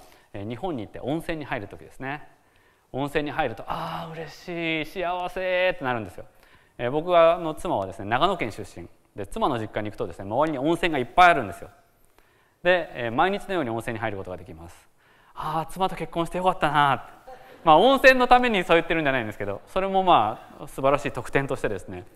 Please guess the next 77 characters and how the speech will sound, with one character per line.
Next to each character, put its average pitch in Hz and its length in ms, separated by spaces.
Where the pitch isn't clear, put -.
え 117 240
ー、 - 40
妻 160 300
の、 139 100
<laughs> - 220
妻 165 240
と、 123 240
こ 135 120
の 127 100
妻 139 200
と 131 60
結 120 180
婚 120 160
し 113 40
た 113 80
素 123 80
晴 139 80
ら 165 60
し - 80
い 147 60
特 - 160
典、 107 120
温 135 100
泉 135 160
が 117 60
つ 135 60
い 127 40
て 107 100
き - 40
た 101 60
喜 113 320
び 113 80
で 113 80
す - 100
ね。 - 120
「あ 151 260
ー、 147 40
温 139 140
泉 135 180
が 123 80
あ - 20
っ 123 40
て - 140
よ 98 60
か 95 80
っ - 140
た。」 - 140
え 98 260
ー、 - 60
「健 220 220
康 233 280
で 226 100
よ 226 100
か 220 100
っ 190 100
た 151 100
な」 127 260
っ - 40
て - 240
喜 107 60
ぶ。 104 260
「あ 175 240
ー、 170 40
自 151 160
分 214 160
の 226 80
子 226 160
供 214 160
は 196 80
こ - 180
ん 294 160
な 285 80
に 269 100
可 233 220
愛 226 140
く - 60
て、 156 300